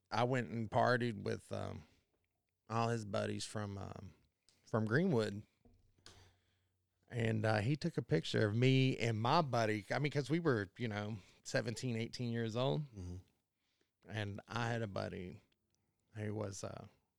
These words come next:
Speaker 1: of age. And he took a picture of us walking into the liquor store together.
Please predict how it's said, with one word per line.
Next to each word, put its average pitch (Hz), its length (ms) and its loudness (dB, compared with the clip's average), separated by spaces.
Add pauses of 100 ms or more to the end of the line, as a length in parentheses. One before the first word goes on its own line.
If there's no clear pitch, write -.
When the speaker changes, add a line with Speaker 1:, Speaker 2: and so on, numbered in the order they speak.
(600)
Speaker 1:
of 101 180 -4
age. 90 540 -8 (500)
And 104 80 -2
he 104 60 -2
took - 260 -6
a 104 60 -8
picture 107 340 -2
of 104 120 2
us 101 200 0
walking 104 420 6
into 110 280 6
the 123 100 2
liquor 107 300 0
store 107 260 0
together. 104 480 -2